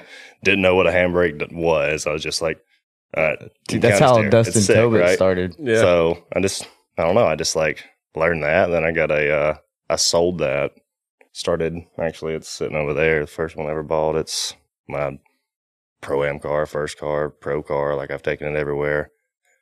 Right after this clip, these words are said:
Speaker 1: Um, sold that Mustang, bought that thing for seven hundred fifty dollars. And then I bought a oh four Mustang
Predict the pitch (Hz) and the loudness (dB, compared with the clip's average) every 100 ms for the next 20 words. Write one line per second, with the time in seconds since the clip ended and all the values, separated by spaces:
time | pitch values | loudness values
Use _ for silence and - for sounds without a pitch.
0 | _ _ _ _ _ _ _ 101 120 143 | _ _ _ _ _ _ _ 2 4 4
1 | 147 151 123 - _ - - 92 120 117 | 2 0 -6 -16 _ -12 0 2 2 0
2 | 95 _ _ - 90 98 104 113 - 90 | -8 _ _ 0 2 2 2 0 0 0
3 | 95 95 87 73 82 98 98 101 95 95 | 0 0 -2 0 0 2 -2 0 -2 -4
4 | - 85 - 92 98 101 101 92 101 92 | -4 -6 0 0 0 0 -2 -4 -8 0
5 | 85 98 110 117 - - 87 80 73 82 | 2 2 0 -2 -8 -10 -6 -4 -2 -2
6 | 80 76 69 - 85 - 95 90 80 - | 0 0 -2 -2 -4 -2 -2 0 -2 -2
7 | 73 73 80 85 | -4 -4 -4 -8